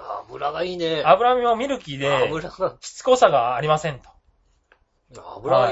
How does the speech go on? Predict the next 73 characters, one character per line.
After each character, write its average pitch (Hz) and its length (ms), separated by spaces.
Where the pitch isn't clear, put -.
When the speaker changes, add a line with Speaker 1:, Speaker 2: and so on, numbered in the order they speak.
Speaker 1:
い 175 80
い 147 60
ね。 123 80
Speaker 2:
は 147 60
い。 147 40
で、 160 80
二 190 60
十 254 160
ヶ 294 160
月 233 220
な 131 120
ん 123 60
で、 135 140
ま 175 120
だ 139 160
あ 156 60
っ - 40
さ 294 160
り 269 80
と 147 100
し - 60
た 113 100
味 113 160
わ 101 100
い - 20
が 98 100
特 - 220
徴。 - 260
Speaker 1:
う 101 60
ん。 101 240
Speaker 2:
う 143 40
ん。 104 360
Speaker 1:
な 101 120
ん 101 60
だ 95 80
ろ 87 80
う。 - 20
Speaker 2:
ね。 95 240
は 120 400
い。 - 20
Speaker 1:
生 113 200
ハ 127 120
ム 127 100
じ 120 60
ゃ 113 40
な 117 120
い 104 60
み - 60
た - 120
い。 - 40
Speaker 2:
生 302 240
ハ 339 140
ム 311 80
じ 269 60
ゃ 202 40
ね 247 100
え、 214 60
生 226 220
ハ 311 100
ム 311 60
で 302 100
す - 60
よ。 - 160
こ 262 100
ち 330 140
ら 330 80
が 330 100
生 311 220
ハ 302 120
ム 302 80
な 285 140
ん 131 60
で。 110 160